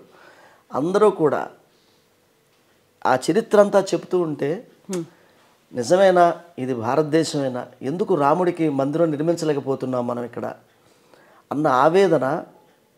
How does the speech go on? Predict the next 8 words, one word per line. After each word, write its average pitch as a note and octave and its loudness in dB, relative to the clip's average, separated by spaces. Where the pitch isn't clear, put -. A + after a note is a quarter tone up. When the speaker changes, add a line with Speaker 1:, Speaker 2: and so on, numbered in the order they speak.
Speaker 1:
ప్రతి F3+ 2
వాడికి, F#3+ 6
వాళ్ళు D#3 4
ఏ E3 4
పొలిటికల్ G#3 6
పార్టీలోనైనా G3 4
ఉండనివ్వండి, D3 4
Speaker 2:
మ్మ్. D#3+ -6